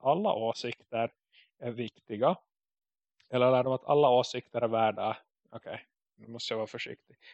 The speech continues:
Lär dem att alla åsikter är viktiga, men hur du formulerar dem avgör om de är nyttiga eller, ja, det ordet jag letar efter finns inte nu.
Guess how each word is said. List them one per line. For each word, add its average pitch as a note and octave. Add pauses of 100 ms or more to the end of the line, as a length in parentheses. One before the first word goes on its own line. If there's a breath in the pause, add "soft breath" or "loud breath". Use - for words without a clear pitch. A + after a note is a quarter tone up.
(140 loud breath)
Lär B2+
dem C3+
att C#3+
alla E3+
åsikter B2
är A2
viktiga, G2
men A#2
hur B2
du A#2+
formulerar B2
dem A2
avgör A2 (960)
om A2+
de G#2+
är G2+ (600)
nyttiga G#2+
eller, G#2 (800)
ja, -
det A#2 (200)
ordet D3
jag A#2+
letar A2+
efter -
finns A#2
inte -
nu. -